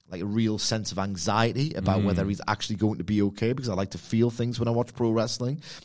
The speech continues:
Speaker 1: And in the safest possible way, Daniel Garcia has got that way of professionally wrestling. He's fantastic.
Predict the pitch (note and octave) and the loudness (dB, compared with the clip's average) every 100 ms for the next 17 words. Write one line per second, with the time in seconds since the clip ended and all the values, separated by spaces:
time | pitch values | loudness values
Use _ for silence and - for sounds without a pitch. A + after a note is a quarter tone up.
0 | _ A#2 G#2 G2 - C#3 C#3 C#3+ C3+ - | _ -4 -2 0 6 6 6 4 0 2
1 | C#3 C3 B2 B2 G2+ A2+ F2 D#2 - - | 4 4 2 2 4 4 2 -2 -8 -18
2 | - _ _ A2 A#2+ B2 A#2 A#2 A2+ A2 | -20 _ _ 4 4 2 6 6 6 4
3 | A#2 G2 D2+ D#2+ - _ F#2 F2+ - A2 | 2 0 0 -6 -10 _ -6 -6 0 2
4 | G#2 - G2+ - F#2 G2+ G2+ - - - | 2 0 0 0 0 0 0 -2 -6 -2
5 | F#2+ - G#2 F#2+ F#2 F2+ G2 F#2 - G2+ | -2 -2 -2 -4 -4 -4 -2 -2 -2 -2
6 | F#2+ F2 - F2 E2+ - A#2+ - - F#2+ | -4 -6 -4 -6 -4 0 2 2 2 0
7 | - | -2